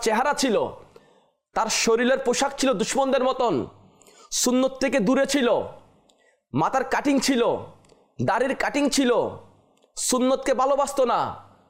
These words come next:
সে দিন ইসলাম, নবী পাক সাল্লাল্লাহু আলাইহি ওয়াসাল্লাম যে দিন আমাদেরকে দিয়েছে,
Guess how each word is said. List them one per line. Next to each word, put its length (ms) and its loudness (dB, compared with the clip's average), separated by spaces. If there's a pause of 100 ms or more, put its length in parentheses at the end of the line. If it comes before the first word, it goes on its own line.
(140)
সে 160 0
দিন 300 0
ইসলাম, 500 0
নবী 220 2
পাক 260 -2
সাল্লাল্লাহু 480 0
আলাইহি 200 0
ওয়াসাল্লাম 340 0
যে 120 2
দিন 240 0
আমাদেরকে 360 0
দিয়েছে, 640 2